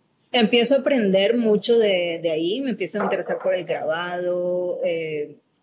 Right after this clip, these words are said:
y a desarrollar ya un lenguaje más personal. En algún momento,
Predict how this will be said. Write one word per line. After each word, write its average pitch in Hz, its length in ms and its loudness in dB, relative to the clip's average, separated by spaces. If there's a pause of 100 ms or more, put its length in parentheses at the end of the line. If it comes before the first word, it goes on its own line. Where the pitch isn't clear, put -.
(120)
y 196 140 0
a 196 80 0
desarrollar 196 640 -2
ya 214 120 0
un 220 100 -2
lenguaje 202 460 -2
más 175 340 -10
personal. 175 500 -12 (420)
En 180 60 -8
algún 175 220 -2
momento, 190 720 0